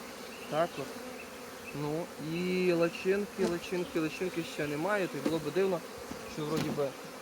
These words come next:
Рано маточці с-, сіяти. Так, натомість я їм дам отак от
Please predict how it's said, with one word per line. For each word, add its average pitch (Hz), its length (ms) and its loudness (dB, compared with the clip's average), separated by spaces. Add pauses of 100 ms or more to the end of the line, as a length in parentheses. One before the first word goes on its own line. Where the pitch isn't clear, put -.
Рано 151 340 4
маточці 160 540 4
с-, - 240 -4
сіяти. 202 580 4 (1400)
Так, 170 180 0
натомість 185 480 0
я 180 100 4
їм 170 180 2
дам 165 180 4 (1120)
отак 180 280 2
от 175 100 8